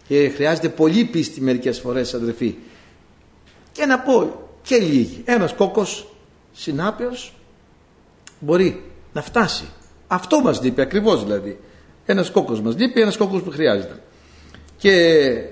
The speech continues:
ακούγεται εκείνη τη φωνή, απ-, μια, ο άγγελος δηλαδή απ' τον ουρανό, «Άγγελος Κυρίου εφώνησε», και λέει, «Αβραάμ, Αβραάμ, ιδού εγώ», πάλι τα ίδια, «ιδού εγώ, Αβραάμ». Σε όλους, έτσι, το πάνε να πει υπακοή, αδερφοί. Ε,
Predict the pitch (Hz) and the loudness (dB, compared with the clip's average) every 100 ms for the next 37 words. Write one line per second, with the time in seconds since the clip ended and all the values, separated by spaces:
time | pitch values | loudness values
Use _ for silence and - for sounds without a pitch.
0 | - - - - - _ _ _ _ _ | -18 -20 -20 -20 -20 _ _ _ _ _
1 | _ _ 160 - 269 247 226 233 220 202 | _ _ 0 4 4 4 2 2 2 2
2 | 175 208 214 165 160 160 - 170 180 190 | 2 2 4 2 0 -2 -2 -4 0 0
3 | 196 175 180 208 185 175 160 165 214 196 | 0 4 4 4 2 2 2 2 2 0
4 | - 156 156 180 185 123 - - - - | 0 2 2 4 4 2 -2 -12 -14 -4
5 | 180 170 175 170 - 208 196 - 175 147 | -4 0 0 0 -2 0 2 2 0 -2
6 | 127 151 156 147 214 262 214 190 175 135 | -2 -2 -2 2 2 2 0 2 0 0
7 | 160 196 277 226 151 113 214 202 156 117 | -2 0 2 4 2 2 0 0 0 0
8 | 101 92 - 196 302 294 196 151 165 - | 0 -6 -2 2 4 4 2 2 0 -6
9 | - - - 135 117 107 95 - - - | -20 -8 0 0 2 -2 -4 -12 -20 -20
10 | - - - - - - - 240 147 - | -20 -20 -20 -20 -20 0 6 6 6 2
11 | 208 208 131 - - _ - 170 175 165 | 0 0 -2 -4 -12 _ -4 0 2 0
12 | 151 170 165 143 156 151 117 107 - 98 | 0 -2 -2 0 2 4 2 0 -6 -10
13 | - - - _ _ _ _ _ _ - | -12 -20 -20 _ _ _ _ _ _ -20
14 | - - - _ - 156 143 135 131 127 | -20 -20 -20 _ 4 6 6 4 4 4